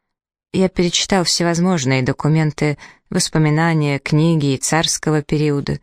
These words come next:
и советского периода, и нынешние. Меня поразила явная антилермонтовская позиция современных ученых.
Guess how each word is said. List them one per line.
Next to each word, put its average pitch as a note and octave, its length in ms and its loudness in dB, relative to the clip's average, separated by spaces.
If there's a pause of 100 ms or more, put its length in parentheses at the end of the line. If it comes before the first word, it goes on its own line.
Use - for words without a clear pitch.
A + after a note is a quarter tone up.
(280)
и G#3 60 -6
советского D3+ 680 0
периода, C#3 540 0
и C#3 80 2
нынешние. A#2 680 -4 (1160)
Меня F#3+ 180 4
поразила F#3 420 2
явная E3+ 640 2
антилермонтовская E3 1160 0
позиция D3+ 600 -2
современных C#3 800 -2
ученых. - 580 -8